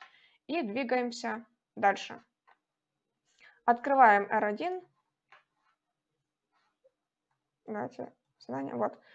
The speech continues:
Открываем R один, нажимаем Enter, чтобы войти в настройку. Далее,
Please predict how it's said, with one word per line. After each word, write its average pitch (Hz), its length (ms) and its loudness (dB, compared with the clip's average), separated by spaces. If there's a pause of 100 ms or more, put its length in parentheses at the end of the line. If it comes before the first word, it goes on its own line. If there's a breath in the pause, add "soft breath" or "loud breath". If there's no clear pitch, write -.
(400 soft breath)
Открываем 226 720 0 (1160)
R 220 180 -4
один, 311 340 -6 (480)
нажимаем 240 380 -2
Enter, - 320 -4
чтобы 202 540 -6 (300)
войти 214 360 -4
в 202 60 -8
настройку. 294 580 -4 (1300 soft breath)
Далее, 294 580 2